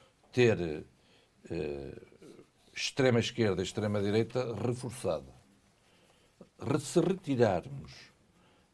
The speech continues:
as questões, eh, de racismo, xenofobia, eh, e, e outras questões fraturantes, extrema-esquerda e extrema-direita votam sempre da mesma forma.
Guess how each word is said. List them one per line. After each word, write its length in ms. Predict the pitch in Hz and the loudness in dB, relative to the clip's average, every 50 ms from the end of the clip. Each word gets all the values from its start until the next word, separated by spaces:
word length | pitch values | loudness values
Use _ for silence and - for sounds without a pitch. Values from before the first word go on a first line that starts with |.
| _ - | _ -6
as 160 | 110 104 - | -4 -4 -4
questões, 760 | - - - - 135 127 117 107 95 - - - - - - | -6 -8 -4 0 2 2 2 2 0 -2 -6 -10 -12 -14 -16
eh, 440 | - 95 - - - 95 92 - - - - - - - - _ _ _ | -16 -16 -16 -14 -14 -14 -12 -14 -14 -18 -20 -20 -20 -20 -20 _ _ _
de 300 | - - 87 92 101 107 - - - 113 110 101 101 104 107 - - | -18 -16 -10 -10 -10 -10 -10 -12 -14 -12 -12 -12 -12 -14 -16 -14 -8
racismo, 840 | - 120 131 131 131 - - 113 117 127 120 113 - - 85 85 82 | -2 -2 0 0 -2 -4 -2 -2 0 2 2 0 0 -2 -6 -6 -6
xenofobia, 1000 | - - - - 120 117 110 - - - 95 - 185 - 82 - - - 113 120 123 - _ _ _ _ _ _ _ _ _ _ _ - - - _ - - _ _ - _ _ - | -6 -8 -4 0 0 0 0 0 -4 -10 -10 -8 -6 -4 -4 -4 -6 -6 -8 -10 -14 -18 _ _ _ _ _ _ _ _ _ _ _ -20 -20 -20 _ -20 -20 _ _ -20 _ _ -8
eh, 60 | - 107 | -8 -8
e, 360 | 92 104 117 98 104 - 120 | -6 -6 -6 -6 -6 -6 -8
e 200 | - - - - | -10 -10 -2 0
outras 320 | 127 110 110 - 98 - | 0 0 2 0 -4 -6
questões 340 | - - - - 101 90 - | -6 -6 -4 -2 -2 -2 -2
fraturantes, 880 | - 104 98 85 - 92 87 76 76 76 73 73 - - 107 - - - _ _ _ _ _ _ _ | -2 -2 -2 -2 -2 -4 -6 -6 -6 -8 -10 -14 -18 -18 -18 -20 -20 -20 _ _ _ _ _ _ _
extrema-esquerda 720 | - - - 151 156 147 135 117 - - 110 101 90 87 95 | -16 -8 -4 -4 -4 -2 -4 -6 -6 -4 -4 -4 -2 -2 -4
e 20 | |
extrema-direita 840 | 90 - - 110 104 101 98 90 95 87 87 87 85 - - 110 - - | -6 -6 -6 -6 -4 -4 -6 -6 -6 -6 -6 -8 -8 -10 -12 -12 -12 -8
votam 320 | 101 107 120 120 120 107 | -4 -4 -4 -4 -4 -6
sempre 320 | 107 - 120 110 104 110 | -6 -6 -6 -8 -6 -6
da 80 | 110 113 | -6 -6
mesma 260 | 110 110 107 117 123 | -6 -6 -6 -8 -10
forma. 340 | 123 - - 90 90 - - | -8 -8 -8 -8 -8 -10 -16